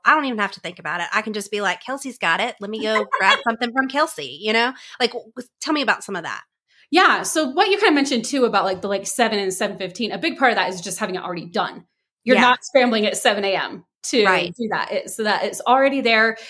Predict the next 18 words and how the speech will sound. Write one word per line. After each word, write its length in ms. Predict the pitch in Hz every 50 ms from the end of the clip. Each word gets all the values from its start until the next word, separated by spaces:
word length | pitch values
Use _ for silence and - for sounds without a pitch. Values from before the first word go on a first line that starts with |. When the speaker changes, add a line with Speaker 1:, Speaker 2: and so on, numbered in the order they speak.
| - - -
Speaker 2:
And 80 | 262 262
a 20 |
lot 100 | 269 294 302
of 60 | 294
people 160 | 294 277 269
are 40 | 269
like, 120 | 262 254 262
"Well, 160 | 277 285 285
then 120 | - 285 294
it 80 | 285 -
wouldn't 220 | 294 302 294 294
be 120 | 311 311 302
what 160 | 285 302 294
it 100 | 302 294
was 160 | 294 294 254 226
doing 240 | 294 294 302 302 294
that 200 | 277 247 226 226
day." 260 | 285 294 277 247 214